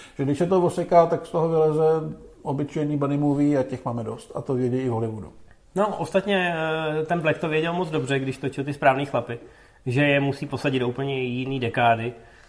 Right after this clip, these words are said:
Speaker 2: protože jinak by ten, eh, jinak by ten Russell Crowe tam zkrátka nefungoval. Nemohl
Speaker 1: Hmm.
Speaker 2: by si ho posadit do roku dva tisíce dvacet.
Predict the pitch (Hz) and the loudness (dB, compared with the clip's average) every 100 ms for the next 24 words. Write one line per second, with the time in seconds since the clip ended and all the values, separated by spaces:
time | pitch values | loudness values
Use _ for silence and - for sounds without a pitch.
0 | - 123 131 135 139 131 127 131 143 139 | -20 -4 0 2 2 2 -2 -2 -2 -2
1 | 135 131 127 123 120 117 113 120 - 156 | -4 -4 -6 -6 -6 -6 -8 -12 -14 -8
2 | 139 131 135 139 135 - 135 127 120 123 | -6 -4 -4 -2 -2 -4 -4 -2 -2 -4
3 | 131 131 - 131 127 143 156 156 98 90 | -8 -10 -8 -8 -4 -6 -4 -4 -4 -4
4 | 107 - 127 120 120 107 113 110 110 107 | -2 -2 0 -2 -2 -4 -8 -8 -6 -6
5 | 104 117 104 - 107 107 - 113 95 - | -6 -6 -8 -8 -14 -10 -6 -4 -6 -8
6 | - | -16